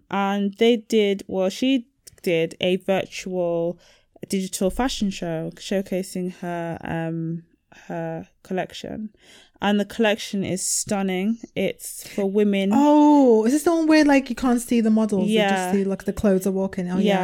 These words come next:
Speaker 1: Yeah.
Speaker 2: saw that.
Speaker 1: I actually almost purchased an outfit,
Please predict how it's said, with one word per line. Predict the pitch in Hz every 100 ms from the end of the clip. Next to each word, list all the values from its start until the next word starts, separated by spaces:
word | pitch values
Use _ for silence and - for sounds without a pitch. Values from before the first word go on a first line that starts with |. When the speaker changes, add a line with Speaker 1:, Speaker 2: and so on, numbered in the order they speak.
| 180
Speaker 1:
Yeah. | 180
Speaker 2:
saw |
that. | 180 180 190
Speaker 1:
I | 220 233 247 240 240 -
actually | 202 220 - 220 214 208 -
almost | 196 196 190 190 - -
purchased | - 202 185 - 180 -
an | 180
outfit, | - 175 - 175 165 - _ -